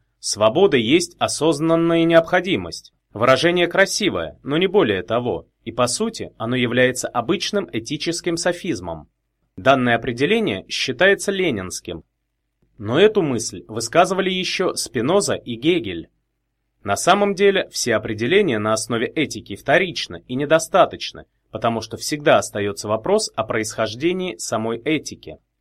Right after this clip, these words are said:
Социальная свобода есть отражение внутренней энергетики социума, и как энергия не может возникнуть из ничего, так и социальная свобода не может возникнуть из росчерка пера либерала-законодателя.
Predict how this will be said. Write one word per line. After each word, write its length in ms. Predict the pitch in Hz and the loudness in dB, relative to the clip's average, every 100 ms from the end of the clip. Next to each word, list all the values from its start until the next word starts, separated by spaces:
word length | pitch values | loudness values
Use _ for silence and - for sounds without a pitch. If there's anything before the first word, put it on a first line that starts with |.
| _ _ _ _ _ | _ _ _ _ _
Социальная 600 | - 113 - 120 113 113 | -10 -6 4 4 4 0
свобода 480 | - 117 139 208 202 | 0 0 4 4 4
есть 320 | 190 196 - - | 2 -2 -2 -4
отражение 640 | 165 135 - 185 147 104 | 2 2 2 0 2 0
внутренней 560 | 101 123 123 123 123 - | -2 -4 -4 -2 -2 -2
энергетики 640 | 127 135 135 139 135 147 | -2 0 0 -4 -4 -4
социума, 760 | 165 - 175 - 98 87 82 - _ _ | -2 0 -2 -2 -6 -6 -10 -12 _ _
и 80 | 123 | -8
как 280 | 120 120 - | -2 -2 0
энергия 540 | 131 175 220 165 104 101 | -2 4 4 4 -2 -2
не 140 | 120 | -2
может 340 | 175 196 110 101 | 2 2 0 -2
возникнуть 540 | 107 117 175 190 175 | -2 -2 -4 -6 -6
из 160 | 135 117 | -8 -6
ничего, 600 | 135 131 175 165 90 - _ _ - | -4 -2 -2 0 -2 -4 _ _ -4
так 180 | 117 123 | -2 -2
и 20 | |
социальная 600 | 127 120 139 135 135 135 | -6 -4 2 2 2 -2
свобода 520 | - 156 180 175 92 | 2 4 4 0 0
не 140 | 98 | -2
может 320 | 113 110 98 98 | -2 -2 -2 -4
возникнуть 640 | 110 120 214 214 95 - | -4 -2 -4 -4 -8 -8
из 160 | 123 104 | -10 -4
росчерка 520 | 151 185 - 170 175 | -2 -2 -6 -6 -4
пера 320 | 165 165 170 | 2 4 4
либерала-законодателя. 1400 | 139 135 139 143 143 131 143 156 170 170 107 - 80 71 | 2 0 2 4 4 0 -4 -2 2 2 0 -2 -12 -12